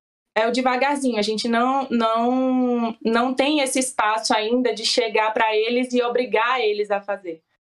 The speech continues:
A gente tem que ir mostrando a importância. Tanto que quando a gente fez a avaliação, a-, alguns dos meninos ficaram assim, "Poxa, mas o que que a gente vai fazer com vinte e três atletas, né?"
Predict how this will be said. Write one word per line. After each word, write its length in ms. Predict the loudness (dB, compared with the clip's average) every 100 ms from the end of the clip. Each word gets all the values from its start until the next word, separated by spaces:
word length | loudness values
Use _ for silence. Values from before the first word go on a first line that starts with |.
| _
A 60 | -2
gente 200 | 0 0
tem 120 | 0
que 100 | 0
ir 40 | 2
mostrando 480 | 0 0 0 0
a 40 | 0
importância. 680 | 2 0 0 -2 -2 -6 -10 _ _ _ -2
Tanto 280 | 0 0 0
que 220 | 0 0
quando 280 | 0 0 2
a 60 | 0
gente 240 | 0 0
fez 260 | 0 0 0
a 60 |
avaliação, 680 | 0 0 0 -2 0 0 0
a-, 240 | 0 0
alguns 340 | 0 0 -2 -2
dos 160 | 0
meninos 300 | 0 0 0
ficaram 260 | 0 0 0
assim, 300 | 0 -4 -6 _ _ _ -2
"Poxa, 500 | 0 0 -2 -4 -4 _ _ _ _ _ _ -4
mas 220 | -2 -2
o 40 | -2
que 80 |
que 100 | 0
a 20 | 0
gente 180 | 0
vai 160 | 0 2
fazer 460 | 2 0 0 -2 0
com 160 | -2
vinte 240 | 0 -2 -2
e 80 |
três 380 | -2 0 2 0
atletas, 580 | -2 0 -2 -2 -8 -6
né?" 260 | -2 -2